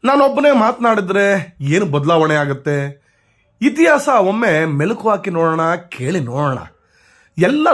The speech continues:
ದೊಡ್ಡ ಬದಲಾವಣೆಗಳು ಶುರುವಾಗಿರೋದು ಒಬ್ಬರಿಂದಲೇ, ಒಬ್ಬನ ಪ್ರಶ್ನೆಯಿಂದಲೇ ಶುರು ಆಗಿದ್ದಾವೆ. ಒಬ್ಬ ಮಾತಾಡ್ದ, ಮತ್ತೊಬ್ಬ ಕೇಳ್ದ, ಮೂರನೇವನು ಧೈರ್ಯ ಪಡ್ಕೊಂಡ.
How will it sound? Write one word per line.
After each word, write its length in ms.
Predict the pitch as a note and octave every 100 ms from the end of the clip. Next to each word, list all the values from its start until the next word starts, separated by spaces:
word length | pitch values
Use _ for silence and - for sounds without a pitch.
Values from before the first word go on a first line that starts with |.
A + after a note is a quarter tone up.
| E3
ದೊಡ್ಡ 300 | D#3 F3 F3
ಬದಲಾವಣೆಗಳು 1120 | A3 D#3 C3+ D#3+ A3+ G#3+ F#3+ A3 D#3 C3 E3
ಶುರುವಾಗಿರೋದು 1000 | E3 - F#3+ F3+ E3 E3 F#3 C#3 B2+ D3+ -
ಒಬ್ಬರಿಂದಲೇ, 760 | C3 C3 C#3 E3+ E3+ D#3 B2 - _ _ _ _ _ _ _ _ _
ಒಬ್ಬನ 400 | D#3 F#3+ F#3+ C4+ A3+
ಪ್ರಶ್ನೆಯಿಂದಲೇ 880 | - F3 F3 A3+ A#3 G#3+ G3+ G3
ಶುರು 320 | G#3+ F3 E3 G3
ಆಗಿದ್ದಾವೆ. 640 | D#3 E3 D#3 B2 G2+ - _ _ _ _ _ _
ಒಬ್ಬ 240 | G#3 F#3+ A#3
ಮಾತಾಡ್ದ, 560 | F3 A#3 B3+ A#3+ G3 A3+ A#3 F#3+ C#3+
ಮತ್ತೊಬ್ಬ 480 | D3+ E3+ F3+ D3 C#3
ಕೇಳ್ದ, 880 | - - C#3 F3 F#3 F3+ F#3 F#3+ F#3 - _
ಮೂರನೇವನು 960 | D3 A#3+ C4 C4+ G3 G#3+ F3 C#3 D#3 C3+
ಧೈರ್ಯ 280 | C#3 F#3
ಪಡ್ಕೊಂಡ. 440 | F#3 E3 - D#3+